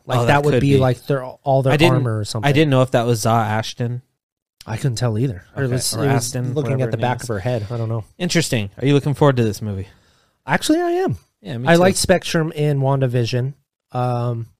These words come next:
Speaker 1: I love Brie Larson. Even though Captain Marvel, the first one, didn't hit as hard, um, I still enjoy-, we both enjoyed it.
Speaker 2: Yeah, it was a good time.
Speaker 1: And, uh, yeah.
Speaker 2: Samuel L. Jackson's back. He makes everything better.
Speaker 1: Oh, always. And then we get, um,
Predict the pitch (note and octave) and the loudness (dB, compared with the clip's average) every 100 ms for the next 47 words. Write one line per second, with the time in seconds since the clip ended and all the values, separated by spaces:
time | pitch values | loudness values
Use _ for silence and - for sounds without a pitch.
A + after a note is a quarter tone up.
0 | _ _ _ _ _ - D#3+ D#3+ F3 C3+ | _ _ _ _ _ 2 2 4 2 2
1 | C3+ A#2+ A2+ B2 - A2 A#2 D3 D#3 D#3+ | 0 0 -2 -2 -4 -8 -2 0 2 4
2 | E3 D#3+ D3+ - D#3+ - D#3 D3+ D3 C3 | 4 2 -2 -2 -2 0 0 2 2 0
3 | - C#3 C3+ - C3 A#2+ C3 A#2+ G#2+ C3 | 0 0 0 0 -2 0 -2 -2 -6 -4
4 | B2+ A#2+ C3 B2 C#3 - _ _ _ _ | -2 -2 -2 -2 -4 -8 _ _ _ _
5 | _ _ - A#2 A2+ A2 G#2 C3+ C3 - | _ _ -10 -6 -4 -4 -6 -6 -4 -4
6 | B2 B2+ A#2+ A#2+ D3+ C3+ C3 B2+ G2 G2 | -2 -2 -4 -2 0 0 -2 -4 -8 -12
7 | G2 A#2 D3+ A2+ C3 C3 C3+ C3+ B2 G#2 | -8 -4 -4 -4 -6 -4 -4 -4 -6 -4
8 | A2+ A2 A2+ A2 G#2+ G2+ - _ _ _ | -2 -2 -2 -2 -2 -4 -8 _ _ _
9 | C3 D3 D#3 D3 C#3 A#2 B2 - C3 A#2+ | 0 2 6 4 4 2 0 -2 -4 -2
10 | A#2+ B2 - A#2+ A2 - G#2 G#2 G2 G2+ | -2 -2 -2 -2 -2 -4 -4 -4 -6 -6
11 | G2 G#2 - - B2+ G2+ A2 G#2+ G2+ G2+ | -6 -6 -8 -6 -4 -4 -2 -2 -2 -6
12 | - - D3 D#3 D#3+ D#3+ F3 E3+ D#3+ E3 | -8 -4 0 2 2 2 2 2 2 0
13 | E3 D#3 | 0 -2